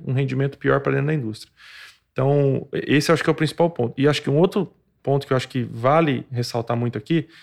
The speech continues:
a gente já teve a oportunidade de visitar algumas plantas nos Estados Unidos e em outros países também. É nítido o tamanho da diferença,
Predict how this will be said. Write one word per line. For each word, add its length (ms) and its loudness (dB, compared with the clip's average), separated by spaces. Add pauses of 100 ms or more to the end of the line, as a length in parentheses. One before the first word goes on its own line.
(280)
a 40 -8
gente 140 2
já 80 4
teve 160 4
a 40 0
oportunidade 400 2
de 40 -4
visitar 300 -2
algumas 260 2
plantas 320 2
nos 140 2
Estados 240 0
Unidos 340 2
e 60 2
em 40 4
outros 180 0
países 280 2
também. 300 -2 (960)
É 100 2
nítido 580 2 (320)
o 80 -4
tamanho 600 2
da 160 0
diferença, 640 -2